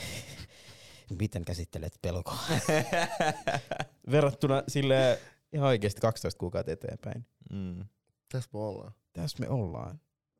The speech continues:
Speaker 3: Sä oot ollut matkassa silleen heti alusta asti. Niin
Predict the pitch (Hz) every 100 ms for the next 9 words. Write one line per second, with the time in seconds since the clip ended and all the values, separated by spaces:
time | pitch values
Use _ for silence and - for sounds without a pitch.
0 | _ _ _ _ _ _ - 147 123 123
1 | 123 135 143 - 110 110 - 113 117 127
2 | 120 117 139 117 - 127 - - - _
3 | _ _ _ _ _ _ _ _ _ -
4 | - 113